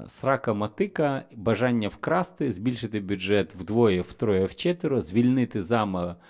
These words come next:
е, що відповідав, не здав зам і таке інше. А зам відповідав півроку з тридцяти років, що будувалася херня,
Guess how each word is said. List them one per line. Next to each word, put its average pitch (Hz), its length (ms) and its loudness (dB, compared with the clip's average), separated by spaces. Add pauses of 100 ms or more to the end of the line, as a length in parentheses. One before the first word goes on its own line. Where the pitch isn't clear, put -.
(340)
е, 92 140 -10
що 92 600 -2
відповідав, 110 1080 2
не 139 240 6
здав 196 880 6
зам 143 400 4
і 123 40 -2
таке 120 160 -2
інше. 104 200 -2
А 110 100 2
зам 156 220 0
відповідав 120 560 0
півроку 127 420 0
з - 40 -18
тридцяти 113 480 -6
років, 117 320 -4
що 110 120 -10
будувалася 92 640 -4
херня, 175 400 -4